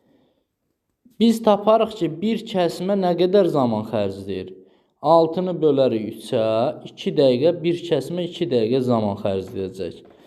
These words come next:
O zaman yeddi hissə deyirsə, yeddidən birin çıxarıq, altı kəsim. Altı kəsimə, e, deməli, hər bir kəsimə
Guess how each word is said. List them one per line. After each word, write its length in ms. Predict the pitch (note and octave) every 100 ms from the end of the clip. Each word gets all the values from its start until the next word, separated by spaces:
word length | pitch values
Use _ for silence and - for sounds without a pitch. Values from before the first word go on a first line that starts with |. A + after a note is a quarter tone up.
| - - -
O 80 | G3 F#3
zaman 380 | E3+ C#3+ B2+ B2+
yeddi 380 | E3+ E3+ G3+ F#3+
hissə 260 | - E3 D#3
deyirsə, 380 | C#3 C3+ C3 F3+
yeddidən 540 | D#3+ D3 D3 C#3 D#3+ C#3
birin 300 | C3+ C#3 C#3
çıxarıq, 680 | - A2+ G#2+ G2+ A2 C#3 D#3 -
altı 560 | C3 C#3 B2+ B2 F#3 F#3+ - -
kəsim. 560 | - D3+ - - G2+ E2 - _ _ _ _ _ _ _ _ -
Altı 440 | D#3+ F3 F3+ F3+ A3
kəsimə, 640 | - F3 D3 - E3 C#3+ A2 D2+ - - _ _ _ _
e, 160 | B2 B2+ B2 B2 A#2+ A#2 C3
deməli, 400 | C#3 C3 A#2+ C#3+
hər 240 | F#3 F3+ -
bir 160 | F3 -
kəsimə 400 | F3+ D#3+ D#3+ D3